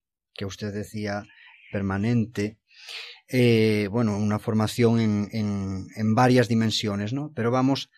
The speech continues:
a volver a la dimensión intelectual, porque usted ha dado clases en el Instituto Teológico de Orense, también ha sido profesor invitado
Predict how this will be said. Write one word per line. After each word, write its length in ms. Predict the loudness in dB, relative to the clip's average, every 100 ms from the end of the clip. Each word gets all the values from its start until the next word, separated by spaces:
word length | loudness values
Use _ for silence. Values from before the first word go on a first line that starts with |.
| _ 0
a 80 |
volver 280 | 2 4 4
a 60 | 4
la 120 | 2
dimensión 640 | 2 2 2 4 4 2 _
intelectual, 800 | 4 4 4 0 -2 -4 -2 -4 -10 _ _ -20 -20 -20 -20 -8
porque 240 | -4 -2 -2
usted 320 | 0 2 2 -2 _ -6
ha 100 | -2
dado 260 | 0 2 0
clases 520 | 2 2 2 -2 -2
en 100 | 0
el 80 | 0
Instituto 480 | -2 -4 -4 -4 -4
Teológico 640 | -2 -2 -4 -6 -6 -4
de 60 |
Orense, 580 | -2 0 -2 -2 -4 -4
también 560 | -6 -4 -2 -2 -2 -4 -10 -20 -8
ha 100 | -6
sido 420 | -2 -2 0 -2
profesor 460 | -4 -4 -2 2 4
invitado 760 | 4 4 4 4 4 2 -4